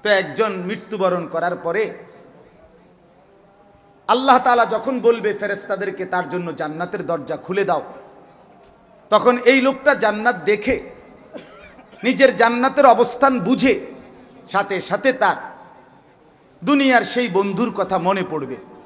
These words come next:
এবং বলবে, সাথে সাথে আল্লাহর কাছে দোয়া করে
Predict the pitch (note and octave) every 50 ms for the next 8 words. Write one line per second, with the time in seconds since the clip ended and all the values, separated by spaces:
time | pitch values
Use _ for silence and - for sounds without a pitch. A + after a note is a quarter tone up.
0 | - - - - - - - _ _ - _ _ _ _ _ _ - - G#3 B3+
1 | C#4+ D#4+ E4+ D#4+ C#4+ B3+ D4 D#4+ D4+ C#4 B3+ F#3 B2+ - - - - - - -
2 | - - - - G3+ G#3 - G#3 F3+ - G3 F#3+ G3 F3+ F3 F#3 F3+ F3+ E3 D#3+
3 | - D#3+ D#3 F#3+ E3 C#3+ E3+ E3+ D#3 C#3+ - - D#3+ D3